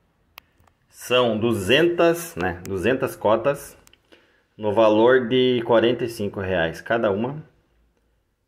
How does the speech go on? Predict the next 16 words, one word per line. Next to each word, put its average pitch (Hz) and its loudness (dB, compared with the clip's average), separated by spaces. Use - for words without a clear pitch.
Ah, 101 0
já 104 0
foi, 113 2
é, 101 0
vendidas 104 0
em 95 -4
torno 95 -4
de 85 -10
setenta, 113 -6
setenta 120 0
ou 110 0
mais, 110 -4
é, 87 -10
cotas, - -8
ok? 135 -10
Ah, 101 -2